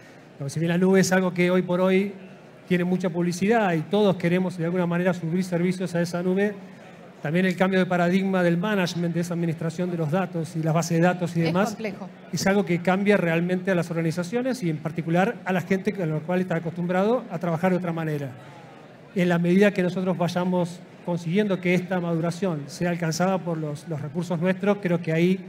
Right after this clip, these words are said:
Speaker 1: vamos a empezar a sacarle mucho más jugo y ver cuáles son realmente las posibilidades de negocios que tenemos para poder exponer a través de la nube.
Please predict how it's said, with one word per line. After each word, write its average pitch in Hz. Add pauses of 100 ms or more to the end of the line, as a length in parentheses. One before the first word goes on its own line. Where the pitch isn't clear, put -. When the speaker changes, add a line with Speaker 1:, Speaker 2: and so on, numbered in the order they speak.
(320)
Speaker 1:
vamos 160
a 165
empezar 160
a 170
sacarle 170
mucho 180
más 165
jugo 180 (460)
y 156
ver 185
cuáles 185
son 185
realmente 185
las 160
posibilidades 160
de 165
negocios 170
que 165
tenemos 165
para 165
poder 156
exponer 156
a 147
través 147
de 143
la 147
nube. 139